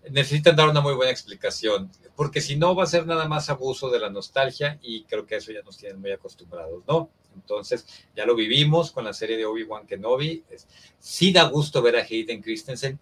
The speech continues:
La verdad, a mí me alegra que le hayan dado una oportunidad de reivindicarse, porque las precuelas fueron controversiales en el mejor de los casos.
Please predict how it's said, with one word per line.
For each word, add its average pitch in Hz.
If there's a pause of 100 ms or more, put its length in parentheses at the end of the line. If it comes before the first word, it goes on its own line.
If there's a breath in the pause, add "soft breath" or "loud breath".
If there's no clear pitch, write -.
La 123
verdad, 127
a 135
mí 135
me 135
alegra 117
que 104
le 107
hayan 113
dado 117
una 120
oportunidad 104
de 113
reivindicarse, 98
porque -
las 95
precuelas -
fueron 123 (640 soft breath)
controversiales 117
en 113
el 104
mejor 113
de 123
los 104
casos. 120